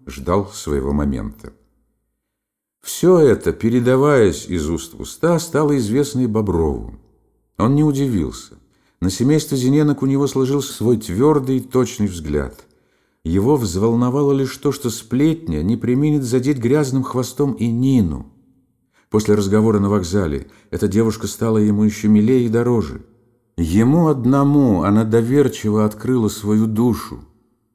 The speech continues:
прекрасную даже в колебаниях и слабостях. Все другие знали, думалось ему, только ее костюм и наружность.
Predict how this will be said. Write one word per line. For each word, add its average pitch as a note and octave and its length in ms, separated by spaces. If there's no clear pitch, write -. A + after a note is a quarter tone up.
прекрасную G#2 640
даже F2 180
в F2 60
колебаниях F2+ 600
и E2 40
слабостях. F2+ 720
Все - 160
другие C3+ 320
знали, C3 320
думалось B2+ 380
ему, B2+ 160
только B2 280
ее B2 300
костюм A2 640
и E2+ 40
наружность. E2+ 840